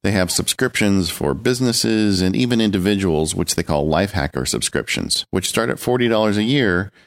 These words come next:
and include all the apps for Text Expander and all the platforms. If you're an existing user, they have upgrade pricing for you that's discounted.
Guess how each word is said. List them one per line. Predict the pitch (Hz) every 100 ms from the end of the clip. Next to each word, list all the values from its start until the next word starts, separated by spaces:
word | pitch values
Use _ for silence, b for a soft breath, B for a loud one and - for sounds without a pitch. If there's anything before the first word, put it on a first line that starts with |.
| b
and | 101 95
include | 90 104 -
all | 92 107
the | 117
apps | 98 90 -
for | -
Text | - 107 -
Expander | 95 - 90 90 85
and | 78
all | 69
the | 67
platforms. | - 120 113 - 58 50 - - _ _ _ _ _ 104
If | 98
you're | 95
an | 80
existing | 90 135 - 110 90
user, | 78 78 76
they | 78
have | 76 76 -
upgrade | - - 67 64
pricing | - 65 - 67 64
for | 71
you | 69 71
that's | 73 69
discounted. | - 95 - - 50 -